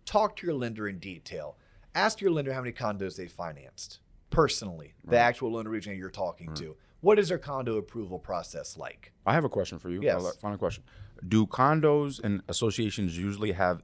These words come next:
Speaker 2: in-house lenders? And sidebar, would it
Speaker 1: No.
Speaker 2: be, they don't.
Speaker 1: But go ahead.
Speaker 2: And then would it be good for loan officers? We talk about, like, hey, market to realtors, market to, like, C P As. Is it good for them to, like, go to, like, um,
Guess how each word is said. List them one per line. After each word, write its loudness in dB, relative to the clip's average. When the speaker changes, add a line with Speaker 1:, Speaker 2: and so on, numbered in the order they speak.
Speaker 2:
in-house 0
lenders? 0
And 0
sidebar, 0
would 0
it 6
Speaker 1:
No. 2
Speaker 2:
be, -8
they 0
don't. -2
Speaker 1:
But 6
go 2
ahead. -2
Speaker 2:
And 6
then 2
would 4
it 0
be 2
good 2
for 4
loan 2
officers? -2
We -2
talk 4
about, 2
like, -4
hey, -6
market 4
to -2
realtors, 0
market -2
to, -2
like, -2
C -4
P -2
As. 2
Is -6
it -6
good -2
for -6
them -2
to, -10
like, 0
go 2
to, -8
like, -6
um, -2